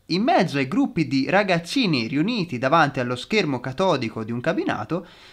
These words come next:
si iniziò a formare una comunità di appassionati che, collaborando e scambiandosi informazioni, si divertiva tentando di raggiungere un obiettivo comune:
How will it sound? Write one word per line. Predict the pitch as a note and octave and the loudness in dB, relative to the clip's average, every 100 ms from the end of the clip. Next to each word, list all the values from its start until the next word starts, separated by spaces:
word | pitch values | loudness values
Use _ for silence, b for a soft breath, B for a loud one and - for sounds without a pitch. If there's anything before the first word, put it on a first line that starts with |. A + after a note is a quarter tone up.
| B | B
si | - A#3 - _ | 0 0 0 _
iniziò | B3+ C#4 A4+ - - C#3 D#3 - | 2 2 0 -4 2 4 4 2
a | - B2+ - | 6 6 4
formare | - C#4 D#4 E3 A2+ A#2+ C3 - | 0 2 4 4 4 4 0 2
una | D#3+ C3+ A2+ - | 4 4 2 2
comunità | D4+ C#4+ G#3+ A3+ D#3 A#2+ | 4 6 4 2 4 2
di | C3 | 2
appassionati | C3 A#2+ A#2+ B2 A2 - - - B B B | -2 -4 -4 -6 -6 -10 -14 -18 B B B
che, | D#3+ - B B | 0 0 B B
collaborando | - D#4 C4+ D#3+ C#3 D#3+ A#3 C3+ A#2 A2+ G2 | 4 6 8 6 6 8 8 8 4 -2 -2
e | C#3 - | -2 -2
scambiandosi | - - B2 D3 A3 F3+ C3+ B2+ | -6 -2 0 6 8 6 4 -2
informazioni, | B2 A2 B2 A2+ A#2 A#2 F#3+ E3+ D#3+ A#3+ C4+ B | -6 -6 -6 -2 -4 -2 2 4 4 2 -2 B
si | - F3 | -4 0
divertiva | A3+ D4 - - B2+ C3+ E3 - | 0 0 0 0 2 6 4 2
tentando | - F4 - D3 B2 D3 D#3+ | 0 2 4 4 4 2 0
di | D3 D3 | 2 2
raggiungere | B3+ A#3+ C#3+ A#2+ A#2 D#3 F#3 - | 2 0 -2 -2 0 0 0 0
un | A3 | 0
obiettivo | A#3 G#3+ D4 D4 B2 B2 | 2 4 2 0 -4 -4
comune: | C3+ D3 G#2 F2 - | -2 -2 -2 -10 -12